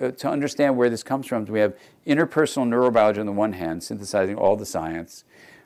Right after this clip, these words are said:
We have our cultural myths on the other hand. And what we're gonna do is slowly look at these cultural myths, um, and understand what's, what's really going on and why the,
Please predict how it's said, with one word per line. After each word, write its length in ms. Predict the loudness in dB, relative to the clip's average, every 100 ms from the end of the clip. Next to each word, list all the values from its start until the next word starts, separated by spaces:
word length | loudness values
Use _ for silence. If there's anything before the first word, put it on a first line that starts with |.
| _
We 120 | 0
have 240 | 4 4 4
our 180 | 0 0
cultural 520 | 0 -2 0 0 0
myths 440 | 2 2 2 0
on 100 | -2
the 100 | 0
other 200 | 2 2
hand. 360 | 0 -4 -6 -10 _ _ -20 -20 _ _
And 360 | 0 0 0 -4 -2
what 180 | 0
we're 100 | 2
gonna 120 | 0 2
do 300 | 6 8 8
is 280 | 4 2
slowly 600 | -4 -6 0 2 4 2
look 360 | 2 2 2 0
at 100 | -2
these 340 | 0 -2 -4 -14
cultural 460 | -4 -2 -2 -4 -2
myths, 540 | 0 -2 -4 -14 -20 _ _ _ _ _ -2
um, 380 | 0 0 -2 -6 _ -4
and 280 | -2 -2 -4
understand 520 | -4 -2 -2 0 2
what's, 180 | 2 0
what's 400 | -6 -4 -4 0
really 260 | 0 2 2
going 180 | 2
on 120 | 2 0
and 160 | 0
why 460 | 2 4 4 2 -2 _ _ _
the, 140 | -6